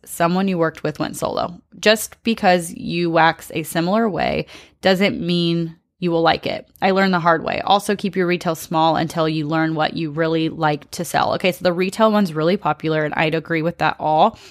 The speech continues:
I think what the first part is, and I think this is my bad, is, like, just don't buy a particular wax because someone else is using it. Meaning, like,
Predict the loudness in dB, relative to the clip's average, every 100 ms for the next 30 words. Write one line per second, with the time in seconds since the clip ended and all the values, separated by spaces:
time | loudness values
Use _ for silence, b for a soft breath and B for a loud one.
0 | B 0 4 2 2 -2 0 2 0 2
1 | 2 2 2 -2 -4 -4 -4 -4 -2 -2
2 | 2 4 4 2 B B B B -2 2
3 | 2 2 2 0 0 -4 -2 2 2 2
4 | -2 -8 -4 -2 0 0 -2 -2 -10 -4
5 | -2 -2 -2 0 0 -2 -4 -8 -4 -4
6 | -4 -6 -6 -4 -2 0 0 -2 -4